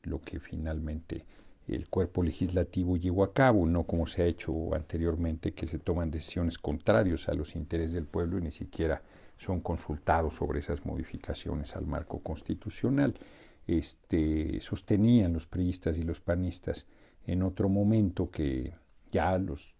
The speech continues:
diputados eran los representantes del pueblo y no tenían por qué consultar a la población.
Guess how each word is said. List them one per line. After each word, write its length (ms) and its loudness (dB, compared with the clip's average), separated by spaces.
diputados 600 -2
eran 180 0
los 100 -4
representantes 580 -4
del 120 -2
pueblo 320 -2
y 20 -4
no 120 -4
tenían 320 -4
por 160 -8
qué 160 -8
consultar 640 -2
a 60 -2
la 160 -4
población. 640 0